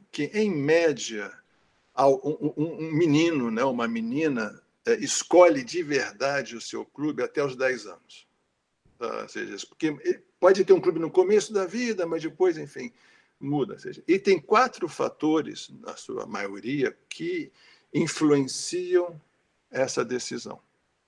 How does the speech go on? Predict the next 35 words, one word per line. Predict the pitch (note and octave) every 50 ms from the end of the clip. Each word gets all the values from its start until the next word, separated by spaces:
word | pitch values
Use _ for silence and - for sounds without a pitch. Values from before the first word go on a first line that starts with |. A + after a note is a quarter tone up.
| _ _ _ _ _ _ _ _ _ _ _ _ _
que | - B2
é | B2
a | B2+
influência | C3 A#2+ - C#3+ C3 A#2+ A#2 A2 - -
dos | A#2 - A2+ - -
pais, | - - - G#2+ C3 F3+ G3 - - -
começa | - - C3 A2 A2+ C3 C#3+ C#3 - - A#2+ A2
com | A2 - -
a | A2 A2+
influência | A2+ - - G#2 G2 F#2 - - C3+
em | C3+
casa, | - B2+ C3 C#3+ D3+ C#3+ B2+
o | -
seu | - A2+ G2+
time | - - A2+ G#2 G#2
do | B2 B2+
pai, | - - B2 C3+ C#3 C3+ A#2
o | G#2 G2
time | - - G#2 G2+ G2+
da | A2 C3+ D3+
mãe, | C3+ A#2 B2 C#3+ C#3+ B2
então | G#2+ - - A2
você | -
já | B2 A#2
começa | - B2 B2 B2+
aquela | A#2+ - B2 A#2+
pressão | - - A2+ G#2+ - - - B2 B2+ B2
pra | - G#2 G#2+
você | G2 G2+ G2 - - A#2 G#2
ser | - - B2 B2 A#2 A2 G#2 G2+
santista, | - - A2 G#2+ G2 - - A#2+ C3+ C#3+ - - A2
ou | G#2 G2+
botafoguense, | - G#2 - - G2+ - - - A2 - - A#2+ C#3+ C#3 - -
ou | A2+
palmeirense. | - _ - G#2+ A2 B2 C3 C#3 C#3+ D#3 E3 - - -